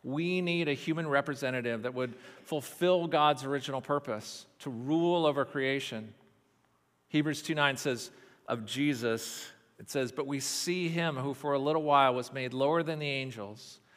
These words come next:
namely Jesus, crowned with glory and honor." Jesus is King of kings and Lord of lords. He has authority over heaven and earth,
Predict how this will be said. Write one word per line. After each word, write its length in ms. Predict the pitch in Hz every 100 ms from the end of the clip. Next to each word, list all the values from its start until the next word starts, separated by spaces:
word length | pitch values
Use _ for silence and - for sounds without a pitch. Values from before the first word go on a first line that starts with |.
| - _ -
namely 420 | 131 143 147 139
Jesus, 580 | 120 131 151 123 117 113
crowned 920 | - - 143 143 143 131 104 101 101 104 - _ _ _ _
with 200 | - 117
glory 840 | - 123 139 147 147 147 143 143 139 -
and 160 | 117 113
honor." 580 | 117 127 120 101 101 - _ _ _ _ -
Jesus 560 | 151 170 156 165 -
is 120 | 120
King 440 | - - 170 170 175
of 140 | 170
kings 500 | - 143 147 131 120
and 120 | 123
Lord 400 | 113 123 143 160
of 100 | 147
lords. 500 | 135 135 127 104 - - - -
He 120 | 170
has 120 | 170
authority 720 | 143 - - 180 196 202 196 185
over 220 | 165 156
heaven 400 | 156 151 143 139
and 120 | 139
earth, 460 | 135 120 104 -